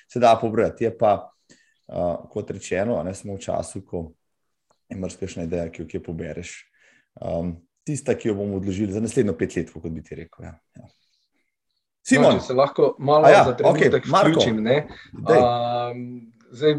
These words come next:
Speaker 2: mi tudi imamo nekako, eh, hodimo okoli po, po, po svetu,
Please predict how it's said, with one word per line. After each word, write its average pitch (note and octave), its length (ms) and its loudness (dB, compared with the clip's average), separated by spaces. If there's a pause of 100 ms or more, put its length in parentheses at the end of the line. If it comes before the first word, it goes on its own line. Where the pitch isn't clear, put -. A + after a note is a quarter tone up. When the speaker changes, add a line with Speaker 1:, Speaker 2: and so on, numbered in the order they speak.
Speaker 2:
mi C#3+ 260 -4
tudi D3 180 -4
imamo B2 580 4
nekako, A2+ 480 -4
eh, G#2+ 760 0 (260)
hodimo B2 360 2
okoli A2+ 300 0
po, G#2+ 200 -4 (380)
po, G#2 140 -10
po A#2 200 -8
svetu, C3+ 480 2